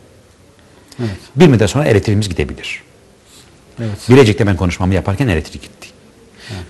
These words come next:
Speaker 2: Hani benim konuşmamı yaparken elektrik gitsin, sorun değil. Ama bir köyde sekiz saat, altı saat elektrik gittiğinde, sanayi sitesinde, Evren Sata-, Sanayi Sitesi'ndeydim bugün.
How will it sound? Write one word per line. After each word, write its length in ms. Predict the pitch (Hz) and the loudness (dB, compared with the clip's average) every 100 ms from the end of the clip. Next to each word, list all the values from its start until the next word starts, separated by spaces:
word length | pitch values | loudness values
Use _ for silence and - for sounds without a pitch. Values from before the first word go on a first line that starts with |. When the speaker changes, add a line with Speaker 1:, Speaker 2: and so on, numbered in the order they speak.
| _ _ - | _ _ -2
Speaker 2:
Hani 260 | 113 85 | 0 4
benim 260 | 110 208 190 | 6 6 6
konuşmamı 380 | 147 139 139 135 | 0 0 0 0
yaparken 420 | 123 135 123 117 | 0 -2 -2 0
elektrik 400 | 110 104 120 104 | 0 0 -2 -4
gitsin, 280 | 90 - 87 | -6 -8 -4
sorun 320 | 117 104 92 | -2 0 0
değil. 200 | 98 - - - - _ _ _ _ - - | -2 -4 -14 -20 -20 _ _ _ _ -20 -2
Ama 260 | 92 80 | 0 4
bir 180 | 202 - | 4 4
köyde 440 | - 107 82 85 - - _ - - _ _ _ _ | 0 -2 0 -2 -4 -16 _ -20 -20 _ _ _ _
sekiz 400 | - 117 - 175 | -10 -6 -4 -6
saat, 280 | - 69 65 - | -6 -12 -16 -12
altı 280 | - 85 76 | -6 -6 -6
saat 300 | - 78 69 - - | -10 -12 -14 -16 -10
elektrik 400 | 82 - 180 180 | -10 -6 -6 -6
gittiğinde, 460 | - - 64 - - _ _ _ _ _ _ _ _ - - - - | -8 -12 -16 -18 -20 _ _ _ _ _ _ _ _ -20 -20 -20 -16
sanayi 340 | - 131 147 185 | 0 4 6 4
sitesinde, 580 | - 107 - 69 62 - | 2 -2 -4 -8 -10 0
Evren 220 | 113 143 | 4 4
Sata-, 280 | 143 120 120 | 4 0 -2
Sanayi 260 | - 123 127 | 0 0 0
Sitesi'ndeydim 560 | - - 92 76 67 | -2 -4 -6 -8 -8
bugün. 160 | 62 | -14